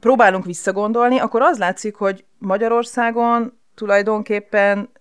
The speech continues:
már a rendszerváltás előtt is egy fontos politikai téma volt az energiaár.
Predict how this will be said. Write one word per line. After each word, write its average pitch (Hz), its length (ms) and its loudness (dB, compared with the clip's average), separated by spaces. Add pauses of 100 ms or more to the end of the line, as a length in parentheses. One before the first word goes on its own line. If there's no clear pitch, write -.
(180)
már 226 280 6
a 226 40 8
rendszerváltás 202 960 2
előtt 170 640 -4 (280)
is - 500 -8 (240)
egy 175 420 -2
fontos 180 680 -2 (280)
politikai 180 960 -4 (340)
téma 175 340 -2
volt 170 300 0
az 185 120 -6
energiaár. 180 720 -4